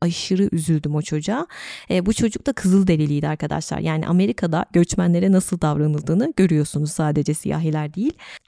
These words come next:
Hatta Dahmer, e, bu çocuğun daha önce abisini taciz etmiş ve ilk defa o zaman hüküm giymiş. Ama sadece bir sene. Bir sene sonra salıyorlar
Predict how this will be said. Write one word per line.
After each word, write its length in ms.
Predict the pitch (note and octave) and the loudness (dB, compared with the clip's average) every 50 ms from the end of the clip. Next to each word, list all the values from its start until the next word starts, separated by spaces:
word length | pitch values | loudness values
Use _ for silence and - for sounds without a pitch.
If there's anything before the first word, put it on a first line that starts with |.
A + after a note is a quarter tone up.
| _ | _
Hatta 560 | - - C4 C#4+ - - - C#4 C#4 D4 E4 - - | 0 0 0 0 0 0 0 0 2 2 0 0 2
Dahmer, 360 | A#3 A#3 B3 B3+ B3 C4+ C#4+ - - | 4 4 6 6 4 2 2 0 0
e, 160 | F#3+ F3+ E3+ | 0 2 2
bu 80 | F#3 G#3 | 2 0
çocuğun 560 | - - A#3 A#3 G3+ F#3 G3 G#3+ B3 C#4 A#3 | 2 4 4 4 4 6 6 4 4 4 2
daha 200 | G3 F#3+ G#3+ A3+ | 4 4 4 4
önce 180 | A3+ A3+ B3+ | 4 2 2
abisini 520 | - F#3 F3+ F3 F3 F3+ - - G#3 A3 B3+ | 2 4 4 4 4 2 4 6 6 4 4
taciz 380 | - B3+ B3 B3 A#3 - A#3+ A#3+ | 4 2 2 0 0 0 0 -2
etmiş 340 | B3+ A#3+ - C4 - - - | -2 -2 -2 -6 -6 -6 -6
ve 80 | - - | -4 -2
ilk 240 | - C4+ - _ - | -2 -2 -2 _ 0
defa 300 | A#3+ A3+ - C#4+ C#4 C4+ - | 0 0 2 0 0 0 2
o 140 | - F#3+ G3+ | 4 4 6
zaman 360 | F#3 G#3 F#3 F#3 F3 E3 D3 | 6 6 4 4 2 0 -2
hüküm 360 | D3 - E3 - - D#3+ D3+ | -2 -4 -4 -4 -4 -4 -4
giymiş. 320 | D3+ C#3+ C#3+ C#3+ D3+ - - | -2 -4 -4 -4 -6 -6 -4
Ama 180 | - G#3+ A#3 C#4+ | -2 0 0 0
sadece 520 | C#4 - C#4+ C4+ B3+ A3+ A#3+ - C#4 A#3 | -2 -2 -2 0 0 0 0 0 0 0
bir 60 | G3+ F#3+ | 0 0
sene. 380 | - - D#3+ D3 C#3+ - E3+ - - | 0 0 0 0 -2 -4 -6 -8 -8
Bir 40 | A#3+ | -2
sene 260 | - A3+ G3+ F#3 F3 | 2 4 4 4 4
sonra 300 | B2 - D#3 E3 A3 C#4 | 2 0 0 2 2 0
salıyorlar 640 | - - F#3+ F3 E3 E3 D3+ C#3 D3+ G3 C#4 F4+ - | 0 0 2 2 2 2 0 0 0 0 -2 -2 -6